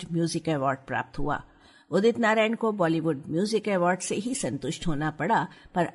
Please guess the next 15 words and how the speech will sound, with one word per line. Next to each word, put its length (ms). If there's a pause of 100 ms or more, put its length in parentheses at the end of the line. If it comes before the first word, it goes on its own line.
असली 400
पुरस्कार 600
तो 240
श्रोताओं 580
का 180
प्यार 440
है, 240 (580)
जो 180
उन्हें 500
भी 240
भूरी 480
भूरी 340
प्रशंसा 540
के 160
रूप 200